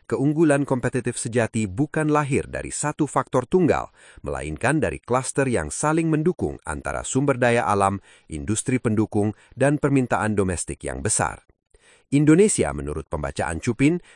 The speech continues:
memenuhi semua elemen dalam diamond tersebut secara bersamaan. Negara ini memiliki lahan tropis subur, tenaga kerja pertanian masif, cadangan gas alam murah untuk produksi amonia murah, serta pasar domestik dua ratus delapan puluh dua juta jiwa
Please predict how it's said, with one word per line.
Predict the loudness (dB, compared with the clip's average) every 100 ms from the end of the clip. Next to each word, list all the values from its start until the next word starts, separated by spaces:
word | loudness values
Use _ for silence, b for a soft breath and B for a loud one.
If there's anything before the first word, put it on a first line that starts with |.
| B
memenuhi | 4 6 6 2
semua | 0 0 4 4 4 2
elemen | 2 2 2 2
dalam | 2 0
diamond | -2 -6 -8 -8
tersebut | -8 -4 -2 -2
secara | -2 -6 -6 -6
bersamaan. | -6 -2 2 4 2 -2 -10 b b b b
Negara | -8 -6 -6 -6
ini | 0 4 4
memiliki | 4 0 -4 -8 0
lahan | 0 2 -2 0
tropis | -2 0 -2
subur, | 2 2 2 -2 -8 b b
tenaga | -6 -2 0 -2
kerja | -2 0 0
pertanian | 0 -2 -2 -2 0
masif, | 2 2 2 0 -2 b b
cadangan | b 2 4 4 4 4
gas | 2
alam | 2 0 2 2
murah | 2 2 -4 -6
untuk | -4 -6
produksi | -4 -2 -2 0 -2 0
amonia | 0 2 2 2
murah, | 2 0 -2 B B B
serta | 0 0 0 0
pasar | 0 0 0
domestik | 2 2 2 -2 -4
dua | 0 2 4
ratus | 4 0 -4
delapan | -2 0 2 0
puluh | 0 -2
dua | 2 0
juta | 0 -6 -8
jiwa | -2 2 4 4